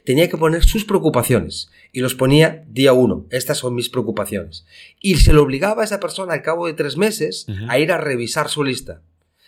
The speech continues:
Speaker 1: David, ¿tú sabes que el ochenta y cinco por ciento de preocupaciones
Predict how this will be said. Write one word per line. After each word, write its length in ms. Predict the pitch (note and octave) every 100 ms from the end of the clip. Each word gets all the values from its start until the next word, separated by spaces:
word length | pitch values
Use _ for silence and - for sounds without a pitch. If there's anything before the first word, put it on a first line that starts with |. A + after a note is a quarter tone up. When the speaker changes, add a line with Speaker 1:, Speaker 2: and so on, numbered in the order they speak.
| _ -
Speaker 1:
David, 380 | G#2 C#3 - - _
¿tú 80 | -
sabes 300 | D3 A#3 A3+
que 320 | - - - -
el 180 | C#3+
ochenta 460 | C3+ B2+ C#3 B2+ C3
y 140 | A#2+
cinco 340 | G#2+ F#3 A3 A3
por 160 | D#3
ciento 380 | A#2+ D3+ E3+ D#3+
de 60 | C3
preocupaciones 1120 | A2+ G#2+ G#2+ G#2 G2+ G#2 B2+ C#3+ G#2 - -